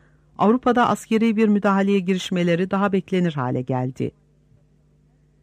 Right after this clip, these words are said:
Söz konusu ülkelerin genel kurmaylarında hızın her şeyin özünü oluşturduğu yolunda tartışmasız bir varsayım bulunduğu bilinmektedir.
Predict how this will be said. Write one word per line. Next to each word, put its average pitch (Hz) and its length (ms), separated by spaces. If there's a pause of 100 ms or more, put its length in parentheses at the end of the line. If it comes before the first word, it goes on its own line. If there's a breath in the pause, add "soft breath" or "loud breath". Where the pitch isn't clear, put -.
(220)
Söz 294 240
konusu 294 320
ülkelerin 247 540
genel 220 300
kurmaylarında 196 760
hızın 190 340
her 220 200
şeyin 202 320
özünü 170 320
oluşturduğu 143 640
yolunda 147 380
tartışmasız 202 760
bir 214 100
varsayım 190 540
bulunduğu 180 420
bilinmektedir. 127 880